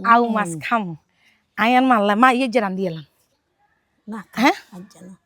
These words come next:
Speaker 1: ইয়া তাজা তো, আজ
Speaker 2: আচ্ছা।
Speaker 1: খান।
Speaker 2: আচ্ছা।
Speaker 1: আন মাল্লাই এ আউ মাছ গায়ে অর্ডার করছি। মা ধরিস আন, কয় কেজি হইব সান? ক কেজি?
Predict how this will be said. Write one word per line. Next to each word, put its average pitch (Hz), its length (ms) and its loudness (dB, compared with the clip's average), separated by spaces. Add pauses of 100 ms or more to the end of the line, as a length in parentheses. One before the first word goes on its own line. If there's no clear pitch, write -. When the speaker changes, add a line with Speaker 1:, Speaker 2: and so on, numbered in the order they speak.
(560)
Speaker 1:
ইয়া 285 400 6
তাজা 277 280 6
তো, 196 200 -4 (320)
আজ 233 180 0
Speaker 2:
আচ্ছা। 226 140 -6
Speaker 1:
খান। 180 160 -8 (220)
Speaker 2:
আচ্ছা। 160 280 -14 (120)
Speaker 1:
আন 285 180 4
মাল্লাই 269 460 4 (180)
এ 240 120 4
আউ 233 240 6
মাছ 226 320 0
গায়ে 254 200 4
অর্ডার 220 240 2
করছি। 254 380 -6
মা 262 160 6
ধরিস 214 320 2
আন, 190 100 -2
কয় 233 160 4
কেজি 214 260 -4
হইব 190 100 -10
সান? 185 200 -10 (2000)
ক 240 100 2
কেজি? 180 300 -8